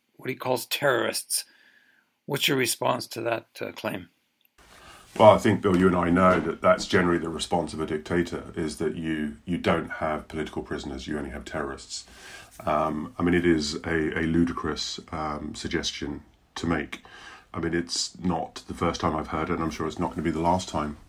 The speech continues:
Speaker 2: uh, we hear it. Um, when, when individuals are arrested and thrown in jail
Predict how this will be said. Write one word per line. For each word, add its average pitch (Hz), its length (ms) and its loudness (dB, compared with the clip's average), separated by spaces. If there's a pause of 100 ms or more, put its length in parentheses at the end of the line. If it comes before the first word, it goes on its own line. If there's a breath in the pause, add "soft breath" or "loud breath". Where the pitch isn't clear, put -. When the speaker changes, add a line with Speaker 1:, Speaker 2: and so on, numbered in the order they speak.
(160)
Speaker 2:
uh, 73 200 -6
we 80 140 -4
hear 85 280 0
it. - 320 -10 (500 loud breath)
Um, 85 400 0 (580 loud breath)
when, 98 280 4
when 98 340 4
individuals 101 600 6 (100)
are 90 180 8
arrested 87 640 2
and 80 140 -4
thrown 92 240 2
in 78 100 2
jail 78 540 0